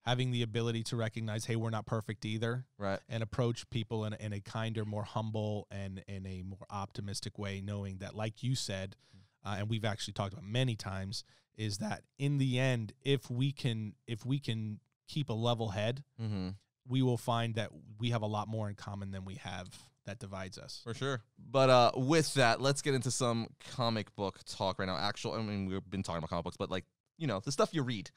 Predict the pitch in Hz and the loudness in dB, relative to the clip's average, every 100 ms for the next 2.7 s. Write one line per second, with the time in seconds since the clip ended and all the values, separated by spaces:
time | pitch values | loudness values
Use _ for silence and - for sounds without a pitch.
0 | _ - 208 190 - 185 - 262 208 135 | _ 2 4 6 6 4 4 -6 -2 2
1 | 135 131 135 127 110 117 95 - 113 110 | 4 2 2 2 4 2 0 4 6 6
2 | - - - 135 156 160 156 | 2 -10 4 6 8 6 4